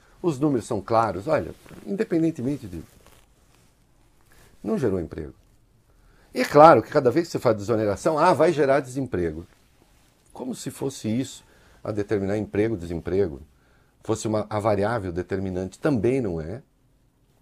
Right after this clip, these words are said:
E sim, sempre que você faz uma desoneração, pra você retirar a desoneração depois, é um berreiro dos diabos,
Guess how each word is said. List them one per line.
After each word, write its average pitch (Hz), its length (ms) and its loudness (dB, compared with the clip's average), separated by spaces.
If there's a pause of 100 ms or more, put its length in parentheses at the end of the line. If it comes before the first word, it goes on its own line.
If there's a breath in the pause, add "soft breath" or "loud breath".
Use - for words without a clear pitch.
(1000 loud breath)
E 202 100 0
sim, 107 300 0
sempre - 320 2
que 123 100 -6
você 110 140 -6
faz 104 180 0
uma 95 140 -2
desoneração, 90 960 -2 (600)
pra 143 100 4
você 143 240 -2
retirar 117 420 -2
a 101 40 -4
desoneração 87 680 -6
depois, 95 600 -12 (1300)
é 90 80 -6
um 104 80 -2
berreiro 104 440 -2
dos 139 180 -12
diabos, 110 400 -6